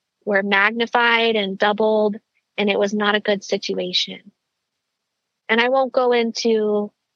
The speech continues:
the detail of how that second D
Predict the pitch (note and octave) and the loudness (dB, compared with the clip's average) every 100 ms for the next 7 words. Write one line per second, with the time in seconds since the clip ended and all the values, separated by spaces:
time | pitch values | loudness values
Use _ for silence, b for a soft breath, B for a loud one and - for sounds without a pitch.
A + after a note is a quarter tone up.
0 | _ _ _ _ _ _ - G3+ G3+ G#3+ | _ _ _ _ _ _ -4 -2 0 0
1 | - A#3+ G#3+ G3 - G3 G#3 G3 - - | 0 0 2 0 0 0 0 -2 -2 -2
2 | G#3+ G#3 F#3+ - b b b - | 0 0 -2 -6 b b b -4